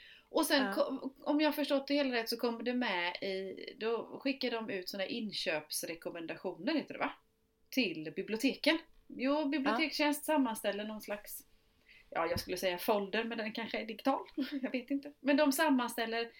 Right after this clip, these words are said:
Speaker 1: inköpsrekommendationer till biblioteken i Sverige
Speaker 2: Just det.
Speaker 1: då. Mm.
Speaker 2: Ja.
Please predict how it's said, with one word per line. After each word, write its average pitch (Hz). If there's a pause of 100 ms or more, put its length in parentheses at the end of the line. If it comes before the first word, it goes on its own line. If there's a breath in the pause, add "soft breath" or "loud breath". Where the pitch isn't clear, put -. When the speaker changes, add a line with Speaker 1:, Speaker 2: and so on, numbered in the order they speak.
(160 loud breath)
Speaker 1:
inköpsrekommendationer 196
till 190
biblioteken 185 (360 soft breath)
i 185
Sverige 180
Speaker 2:
Just 196
det. 220
Speaker 1:
då. -
Mm. 202 (240)
Speaker 2:
Ja. -